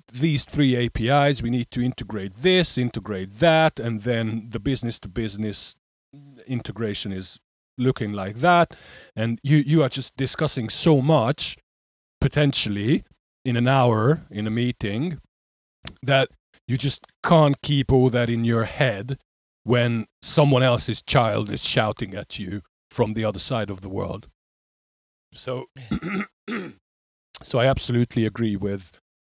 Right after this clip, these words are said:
with what you just said, Roland, that, uh, quiet environment for meetings.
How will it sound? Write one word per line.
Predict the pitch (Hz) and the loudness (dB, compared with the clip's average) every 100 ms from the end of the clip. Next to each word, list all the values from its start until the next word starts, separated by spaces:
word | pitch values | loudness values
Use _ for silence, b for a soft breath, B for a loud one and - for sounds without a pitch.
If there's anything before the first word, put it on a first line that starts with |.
| _ | _
with | 107 | -4
what | 120 117 | -2 -2
you | 127 120 | -2 -2
just | 110 104 | -2 -6
said, | - 101 95 | -6 -6 -4
Roland, | 104 107 123 107 | -4 -4 -4 -6
that, | 110 104 - 117 | -8 -8 -8 -4
uh, | 107 107 - _ _ _ - | -2 -2 -6 _ _ _ 0
quiet | 151 127 - | 2 2 0
environment | 110 110 110 110 101 | -4 -2 -2 -4 -8
for | - | -10
meetings. | 107 113 - 160 196 190 - | -6 -6 -2 -2 0 -4 -10